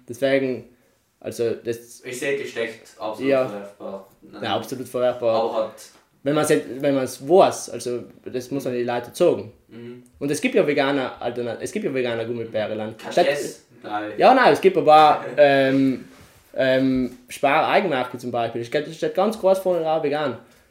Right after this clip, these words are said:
Speaker 1: Also
Speaker 2: Spar-Eigenmarke, hab ich nie gehört. Das ist Spar praktisch, oder wie?
Speaker 1: Ja, also in Supertyp zum Beispiel.
Speaker 2: Mhm.
Speaker 1: Und in Endpreis habe ich jetzt auch gekauft. Das ist wirklich ganz groß, da muss man nicht einmal auf die Inhaltsstoffe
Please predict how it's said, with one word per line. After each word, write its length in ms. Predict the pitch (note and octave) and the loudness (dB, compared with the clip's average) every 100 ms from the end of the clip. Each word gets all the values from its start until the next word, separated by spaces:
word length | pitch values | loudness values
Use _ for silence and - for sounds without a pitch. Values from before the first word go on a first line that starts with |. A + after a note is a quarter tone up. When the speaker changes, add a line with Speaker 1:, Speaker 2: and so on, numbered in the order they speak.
| - | -8
Speaker 1:
Also 60 | C3 | 2
Speaker 2:
Spar-Eigenmarke, 680 | D3 D#3 - - A#2 G#2 B2 | 4 6 4 -2 -10 -12 -14
hab 60 | A#2+ | -16
ich 60 | |
nie 220 | B2 A#2+ | -14 -14
gehört. 280 | G#2 A#2 G#2+ G#2 - | -14 -8 -8 -8 -6
Das 100 | D#3 | -6
ist 100 | - | -4
Spar 260 | - - - | -6 -6 -6
praktisch, 360 | A#2+ - A2 A2 | -8 -8 -14 -12
oder 260 | G#2+ G#2+ | -12 -6
wie? 60 | - | 4
Speaker 1:
Ja, 180 | E3 E3+ | 10 10
also 200 | D#3 D3+ | 10 2
in 60 | C#3 | -4
Supertyp 420 | E3 E3+ E3+ D#3+ | -4 -6 -8 -8
zum 80 | D3 | -4
Beispiel. 400 | C#3+ C#3 A#2+ C#3+ | -2 -2 -4 -6
Speaker 2:
Mhm. 80 | C#3 - _ _ _ | -8 -16 _ _ _
Speaker 1:
Und 100 | A#2+ | -6
in 80 | B2 | -2
Endpreis 340 | C#3 D#3+ B2+ | 0 0 0
habe 100 | B2+ | -2
ich 120 | A#2+ | -4
jetzt 40 | B2+ | -2
auch 280 | C3+ C#3+ C#3+ C#3 - | 0 0 -2 -8 -14
gekauft. 540 | C3 - C3+ C#3 - - _ _ _ _ _ _ _ - | -18 -4 0 0 -2 -18 _ _ _ _ _ _ _ -10
Das 160 | D3 | -8
ist 120 | C3+ | -2
wirklich 220 | D3 D#3+ - | 0 0 0
ganz 240 | D3+ E3 | 0 0
groß, 180 | D3+ D3 | 0 0
da 60 | C#3+ | 2
muss 180 | E3+ E3 | 0 0
man 80 | |
nicht 140 | D3+ F3+ | 0 2
einmal 140 | C3+ | -2
auf 40 | A#2+ | -2
die 80 | |
Inhaltsstoffe 420 | D#3+ D3 G#2+ A2+ | -2 -2 -6 -10